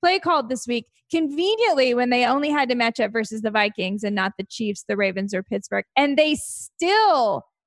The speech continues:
stunk it up. I mean, it's not Deshaun Watson. Poor Deshaun Watson. You take away his best weapon and you leave him with David Johnson. And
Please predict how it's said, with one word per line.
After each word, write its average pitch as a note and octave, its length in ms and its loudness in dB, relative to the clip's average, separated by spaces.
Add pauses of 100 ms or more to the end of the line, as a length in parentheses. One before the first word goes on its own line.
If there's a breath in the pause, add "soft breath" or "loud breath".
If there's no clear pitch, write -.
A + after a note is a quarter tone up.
stunk - 680 -4
it A#3+ 100 2
up. A3+ 380 2 (360 soft breath)
I C4+ 40 -6
mean, D#4+ 120 0
it's F#4 220 -2
not A4+ 220 2 (100)
Deshaun C4+ 340 -2
Watson. G#3+ 240 -2
Poor F4 140 -2
Deshaun F4+ 400 -2
Watson. G#3 360 -2
You G#3 100 -4
take D4 240 -2
away E4+ 160 0
his B3+ 180 0
best G#3 320 -2
weapon A#3 400 -2
and A#3 160 0
you A3 140 -2 (140)
leave A#3+ 140 0
him C4 100 0
with A#3+ 180 0
David A#3 340 0
Johnson. A3 420 -2
And C#4 220 -2